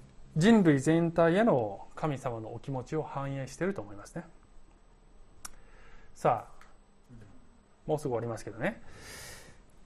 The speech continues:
えー、私はあの、子供がおりますので、子育てをしております。で、すごく子育てで難しいと思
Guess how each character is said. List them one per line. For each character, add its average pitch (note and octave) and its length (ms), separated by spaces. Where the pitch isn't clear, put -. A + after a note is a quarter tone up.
え C3+ 420
ー、 - 20
私 F#3+ 320
は G3+ 100
あ F#3+ 40
の、 F3+ 540
子 E3+ 120
供 E3 220
が D3+ 280
お D3 80
り C#3 60
ま C3+ 120
す B2+ 120
の G#2 100
で、 A#2+ 340
子 - 140
育 F#3+ 240
て A2+ 100
を G2 80
し - 80
て - 80
お G#2 60
り G#2 80
ま G2+ 100
す。 - 140
で、 B2+ 280
す - 500
ご C4+ 160
く G#3 180
子 - 120
育 E3 280
て B2 100
で A#2 80
難 A#2+ 200
し - 140
い D3+ 60
と - 100
思 A#2+ 380